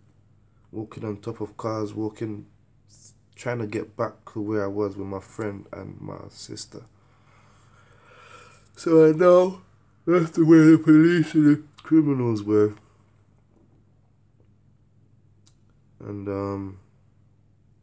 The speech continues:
I got back to them and they was like, Look, we can't keep staying here.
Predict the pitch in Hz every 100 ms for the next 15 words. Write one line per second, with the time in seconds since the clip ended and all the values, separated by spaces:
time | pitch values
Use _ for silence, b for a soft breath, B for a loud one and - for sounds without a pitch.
0 | - 101 107 101 113 - - 101 95 98
1 | - 101 104 98 92 95 95 - - _
2 | _ _ _ _ 107 98 - _ _ _
3 | _ _ _ _ - - 110 107 107 -
4 | - 104 98 92 95